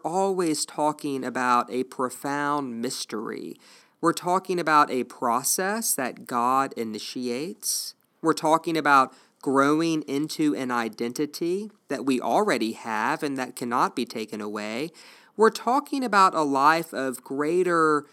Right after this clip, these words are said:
surrender to God and of greater willingness, but that's not the same as a life of greater willfulness. After all, our will, our plans, our ideas, our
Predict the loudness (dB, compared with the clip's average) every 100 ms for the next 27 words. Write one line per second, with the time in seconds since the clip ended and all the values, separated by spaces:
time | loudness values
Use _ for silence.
0 | _ -4 -2 2 2 4 0 0 2 4
1 | 4 0 -6 -4 -2 -2 -2 -2 -6 -8
2 | -6 -4 -4 -6 -6 -4 -2 0 2 2
3 | 2 0 -4 0 2 2 2 0 -4 -6
4 | -6 -4 -2 0 -2 -4 _ _ _ _
5 | _ -6 -4 -2 -2 -2 2 4 2 0
6 | -2 0 0 0 0 0 -2 -4 -4 -2
7 | 0 0 0 2 2 -2 -8 -8 -6 -2
8 | -2 -2 -2 -2 -4 -6 -6 -4 -4 -8
9 | -2 0 0 -2 -12 -10 -4 -2 4 4
10 | 4 2 4 4 4 2 2 4 4 2
11 | 0 0 0 0 4 4 4 0 -4 -4
12 | -6 -6 2 4 4 2 2 -4 -4 -4
13 | -6 0 2 4